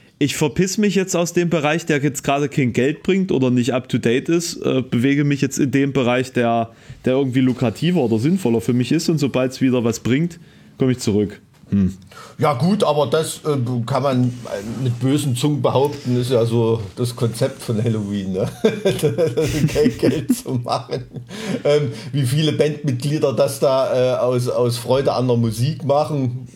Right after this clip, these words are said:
Speaker 2: weiß ich, kann ich jetzt nicht so einschätzen, aber ich glaube
Speaker 1: Ich
Speaker 2: nicht
Speaker 1: muss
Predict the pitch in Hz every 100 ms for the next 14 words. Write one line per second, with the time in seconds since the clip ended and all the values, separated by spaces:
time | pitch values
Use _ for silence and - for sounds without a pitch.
0 | - 127 110 107 120 123 120 123 123 120
1 | 120 123 120 120 107 123 120 117 117 110
2 | 101 107 - 135 123 120 117 143